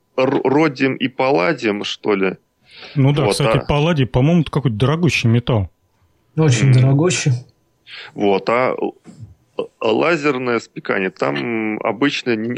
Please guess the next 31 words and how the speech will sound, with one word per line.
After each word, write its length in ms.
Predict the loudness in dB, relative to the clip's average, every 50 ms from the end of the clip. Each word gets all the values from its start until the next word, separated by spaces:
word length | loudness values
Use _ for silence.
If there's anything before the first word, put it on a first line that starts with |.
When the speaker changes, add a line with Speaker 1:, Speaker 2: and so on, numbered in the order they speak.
| -10 -10 -12 -14 -14 _ _ _ -10
Speaker 1:
нержавейка 920 | -6 -4 -2 0 0 0 0 0 0 0 0 2 0 0 0 0 -2 -2
и 20 |
что-то 340 | -2 -2 -4 -4 -4 -4 -4
подобное. 680 | -4 -4 -2 0 0 0 0 0 0 0 -2 -2 -4 _ -20 -20 -20 -20 -14 -12 -10 -10 -10 -8 -4
Speaker 3:
А 380 | -2 0 2 2 2 2 4 4
в 100 | 4 4
лазерном 480 | 4 4 4 4 4 4 4 2 2
спекании, 800 | 2 0 -2 -2 -2 0 2 2 4 4 4 4 4 2 0 -2 -2
ну, 180 | 0 2 2 4
можно 440 | 4 4 4 4 4 4 4 4 4
даже 260 | 4 4 2 2 2
пластики 560 | 2 2 2 2 2 2 0 -4 -4 -2 -2
спекать. 560 | -2 0 2 2 2 4 4 4 4 2 2 -2 -6 -14 -14 -8 -2
То 120 | 0 2
есть, 260 | 2 0 0 0 0
э, 380 | 2 2 2 2 2 2 4 4
начиная 500 | 2 2 2 2 2 2 2 2 2 2
от 100 | 0 0
пластиков, 440 | 0 0 0 0 -2 -2 0 2 4
заканчивая 580 | 4 4 2 2 2 2 2 2 2 2 2
титаном. 640 | 2 2 0 0 2 2 4 4 4 4 2 0 -6 -12 _ _ _ -20 -20 -20 _ _ _ _ -6
Speaker 2:
А 420 | -2 0 0 2 2 0 0 -2 -4 -10 _ _ 0
помните, 280 | 2 2 2 2 2
коллеги, 300 | 0 -2 0 0 2 2
мы 100 | 2 2
как-то 500 | 2 0 -4 -4 -2 0 0 2 2 0
в 100 | -2 -4
какой-то 320 | -4 -4 -2 0 0 0 -2
теме 280 | 0 0 2 2 2
обсуждали, 580 | 0 0 0 0 0 2 2 2 2 2 2 2
что 480 | 0 -2 -4 0 2 2 4 2 2